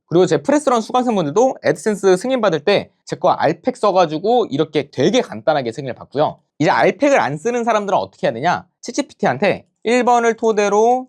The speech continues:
블로그 에스이오에 맞는 글 작성해줘. 천오백 자 이상으로 작성해." 이게 지금은 무료 버전이어가지고 조금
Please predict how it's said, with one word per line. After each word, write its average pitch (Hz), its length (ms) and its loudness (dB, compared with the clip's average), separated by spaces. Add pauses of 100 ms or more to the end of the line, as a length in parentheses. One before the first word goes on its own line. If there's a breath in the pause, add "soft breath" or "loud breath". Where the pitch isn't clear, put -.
(140)
블로그 170 720 2
에스이오에 151 580 -2
맞는 127 680 -4 (120)
글 147 540 0 (140)
작성해줘. 131 760 -4 (100)
천오백 147 500 -2
자 143 140 0
이상으로 117 540 -2
작성해." 90 480 -8 (260)
이게 196 360 2
지금은 208 520 0
무료 214 240 0
버전이어가지고 185 1000 0
조금 190 1040 -4